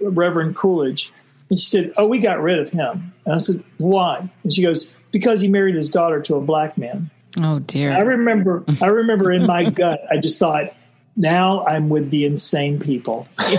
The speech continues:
Speaker 2: Yes,
Speaker 1: You know,
Speaker 2: yes. <laughs>
Speaker 1: I just knew. Now, remember, I was growing up in Florida in the sixties, so we all know what the prevailing
Speaker 2: Yeah.
Speaker 1: racial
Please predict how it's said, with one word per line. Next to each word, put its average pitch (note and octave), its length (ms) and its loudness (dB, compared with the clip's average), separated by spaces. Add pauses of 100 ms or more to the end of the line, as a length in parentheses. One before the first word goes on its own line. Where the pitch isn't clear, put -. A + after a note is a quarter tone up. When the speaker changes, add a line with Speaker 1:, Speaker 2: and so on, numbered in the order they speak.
Speaker 2:
Yes, A#3+ 360 -2
Speaker 1:
You C4 160 2
know, G#3 240 2
Speaker 2:
yes. - 340 -6
<laughs> - 380 -4
Speaker 1:
I G3+ 80 2
just G3 240 0
knew. A3 520 2
Now, G3+ 220 4
remember, G#3 300 2
I E3 60 2
was D3+ 120 -2
growing G#3 320 2
up F#3+ 180 0
in D#3 140 0
Florida F3+ 640 2
in D#3 120 -2
the D3 60 -2
sixties, D#3 600 0
so D#3+ 100 0
we D#3+ 100 2
all E3+ 180 2
know D3+ 120 0
what D3 160 -4
the - 60 -8
prevailing D3 540 0
Speaker 2:
Yeah. C3+ 160 0
Speaker 1:
racial C3+ 340 -4